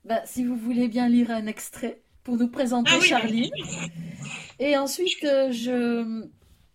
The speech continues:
Speaker 1: on va en parler. Je passerai, euh, votre chanson. Donc,
Speaker 2: En fait, moi, j'ai choisi un, un extrait qui se passe, donc, euh, c'est le chapitre treize. Euh, Charline, euh, arrive pour la première fois au, au lycée.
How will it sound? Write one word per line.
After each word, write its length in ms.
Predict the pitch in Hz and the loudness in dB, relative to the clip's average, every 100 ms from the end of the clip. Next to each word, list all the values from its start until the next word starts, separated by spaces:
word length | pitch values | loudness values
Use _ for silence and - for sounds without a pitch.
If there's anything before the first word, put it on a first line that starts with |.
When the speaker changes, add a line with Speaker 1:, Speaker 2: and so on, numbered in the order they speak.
| - | -6
Speaker 1:
on 120 | 247 240 | -2 2
va 120 | 247 | 2
en 120 | 240 | 2
parler. 420 | 240 226 262 320 | -2 -2 0 0
Je 120 | 240 | -2
passerai, 680 | 240 247 262 - 285 269 262 | -4 -4 -4 -6 -6 -4 -4
euh, 540 | 214 208 202 202 202 185 | -6 -8 -12 -12 -14 -8
votre 260 | 247 254 294 | -8 -6 -6
chanson. 520 | 247 202 - 226 269 | -6 -8 -8 -6 -4
Donc, 180 | 202 220 | -6 -6
Speaker 2:
En 160 | 240 | -4
fait, 180 | 247 330 | -2 -2
moi, 80 | 320 | 0
j'ai 80 | 311 | 2
choisi 260 | 302 277 269 | 4 4 4
un, 120 | 254 | 4
un 440 | 247 - 240 240 | 2 2 -2 0
extrait 460 | 240 247 - 302 311 | 2 2 0 2 2
qui 160 | - 240 | 0 -4
se 120 | - | -2
passe, 460 | 269 262 254 - 233 | 2 2 0 -6 -6
donc, 380 | 220 226 226 - | -6 -6 -4 -4
euh, 400 | 214 208 202 208 | -4 -6 -6 -8
c'est 140 | 208 233 | -4 0
le 40 | |
chapitre 400 | 247 240 233 247 | 0 0 -2 -6
treize. 440 | 233 - 254 320 202 - - - - - | -6 2 2 2 -4 -12 -20 -18 -12 -2
Euh, 80 | 214 | 4
Charline, 440 | 220 262 262 269 | 6 6 4 2
euh, 200 | 254 233 226 | 2 2 4
arrive 260 | 226 247 247 | 4 4 0
pour 100 | 247 | -2
la 100 | 226 | -2
première 300 | 240 240 233 | -2 -2 -2
fois 240 | - 247 | -2 -4
au, 100 | 233 - | -4 -6
au 60 | 233 | -4
lycée. 380 | 226 269 302 | 0 2 0